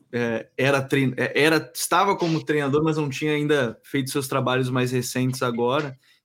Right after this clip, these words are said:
e como o Edu também já, já iniciou esse ponto, imagino que muita coisa mudou, né, de lá pra cá. É, desse pe-, desse período aí, que se vão praticamente três anos, pouco mais que isso,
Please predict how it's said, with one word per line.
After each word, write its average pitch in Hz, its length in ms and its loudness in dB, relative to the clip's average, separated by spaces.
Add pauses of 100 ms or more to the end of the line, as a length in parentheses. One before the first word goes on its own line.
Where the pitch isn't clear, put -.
e 110 460 -2
como 120 220 -2
o 123 40 0
Edu 120 160 -4
também 120 320 -2
já, 113 320 -4 (160)
já 117 220 -6
iniciou 120 400 -2
esse 113 140 -8
ponto, 123 280 -6
imagino 123 320 -2
que 127 80 -6
muita 120 260 -2
coisa 120 260 -4
mudou, 117 520 0 (380)
né, 113 160 -2
de 110 160 -2
lá 117 160 0
pra 113 200 -2
cá. 123 440 0 (300)
É, 127 340 0 (100)
desse 147 540 0
pe-, - 240 -6
desse 165 300 0
período 156 500 4
aí, 135 240 4
que 123 160 -10
se - 160 -6
vão 127 280 0
praticamente 123 720 -2
três 117 280 -2
anos, 123 320 0
pouco - 280 -10
mais 123 300 -2
que 120 220 -2
isso, - 280 -6